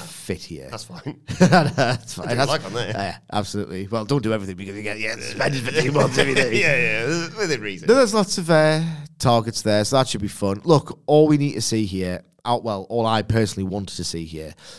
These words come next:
Speaker 1: I wanna see some interactions between Garcia and Phoenix. I think they'd work wonderfully
Speaker 2: Oh.
Speaker 1: together.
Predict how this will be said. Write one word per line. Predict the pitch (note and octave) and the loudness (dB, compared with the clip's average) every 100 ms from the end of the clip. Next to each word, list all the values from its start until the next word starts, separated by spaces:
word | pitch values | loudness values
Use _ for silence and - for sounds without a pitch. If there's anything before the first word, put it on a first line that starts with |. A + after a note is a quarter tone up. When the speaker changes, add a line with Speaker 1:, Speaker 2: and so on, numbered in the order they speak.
| - | -10
Speaker 1:
I | |
wanna | A2 A2+ | -4 -2
see | B2 | -2
some | G#2 G#2+ | -4 -4
interactions | - A#2+ G2+ A2+ - A2+ A2 | -6 -4 0 -2 -2 -8 -8
between | - - G2 | -10 -8 -8
Garcia | F#2+ G2 F2+ G#2+ G2 F2+ E2+ _ | -4 -4 -4 -6 -4 -6 -8 _
and | E2+ E2 | -10 -10
Phoenix. | E2 G#2+ G#2+ G#2+ - - _ _ _ _ _ _ | -10 -8 -6 -6 -8 -14 _ _ _ _ _ _
I | - | -12
think | E2+ F#2+ | -10 -10
they'd | D2 F2 | -10 -10
work | F#2 F#2 F2 | -8 -8 -8
wonderfully | F2+ F#2+ F#2+ G#2+ | -10 -8 -4 0
Speaker 2:
Oh. | G#2+ G#2 | 0 2
Speaker 1:
together. | G2 F#2+ F#2 F2+ | 0 -2 -2 -6